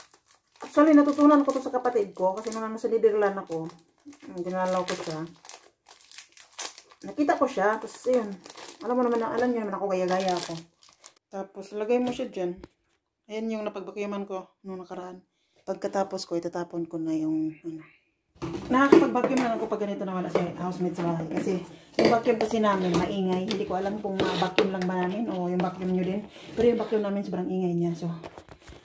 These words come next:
sakit siya sa tenga. Ayaw ni housemate. So, ayun. Mag-vacuum lang ako.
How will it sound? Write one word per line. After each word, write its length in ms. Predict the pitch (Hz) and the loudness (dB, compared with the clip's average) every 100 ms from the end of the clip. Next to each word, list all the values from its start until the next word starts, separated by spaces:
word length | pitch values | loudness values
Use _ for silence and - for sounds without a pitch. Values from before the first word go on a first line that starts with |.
| - _ - | -20 _ -14
sakit 300 | - - 226 | -12 -8 -6
siya 120 | 240 202 | -4 -4
sa 120 | 196 | -4
tenga. 400 | 185 170 165 165 175 - - - - - | -2 0 0 -2 -6 -12 -18 -20 -20 -12
Ayaw 180 | 180 180 | -6 -4
ni 140 | 175 | -4
housemate. 480 | 175 160 160 160 160 | -6 -8 -6 -6 -6
So, 160 | - 170 | -10 -2
ayun. 160 | 233 - - _ _ _ _ _ - _ | -2 -2 -14 _ _ _ _ _ -20 _
Mag-vacuum 540 | 214 214 214 220 233 220 | -4 -2 -2 -2 -2 -2
lang 140 | 208 | -4
ako. 160 | 208 | -6